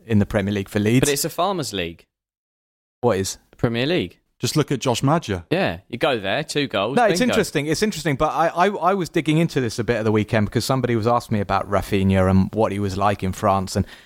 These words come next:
Speaker 1: I think he was potentially, you know, just starting to look the real deal when they decided to sell him. Rennes made the statement that Rafinha had decided he wanted to go to the Premier League and, you know, it's difficult to stand in the way of a player.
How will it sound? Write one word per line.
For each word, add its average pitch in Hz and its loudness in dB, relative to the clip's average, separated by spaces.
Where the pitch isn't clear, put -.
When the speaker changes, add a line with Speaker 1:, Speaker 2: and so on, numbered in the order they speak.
Speaker 1:
I - -2
think 247 0
he 208 4
was 185 0
potentially, 175 -2
you 135 0
know, 123 2
just - -2
starting 160 -2
to 135 -2
look 160 0
the 123 2
real 117 2
deal 110 2
when 139 2
they 135 2
decided 117 0
to 104 -8
sell 113 0
him. 104 -2
Rennes 185 4
made 170 2
the 135 -6
statement 120 -2
that 123 2
Rafinha 135 2
had 123 -2
decided 123 0
he 127 -2
wanted 120 0
to 113 0
go 113 0
to - -8
the 107 -2
Premier 123 0
League 117 2
and, 107 2
you 98 0
know, 104 4
it's 98 -2
difficult 120 -2
to - -6
stand 120 0
in 117 2
the 113 4
way 120 4
of 101 -4
a 107 0
player. 113 2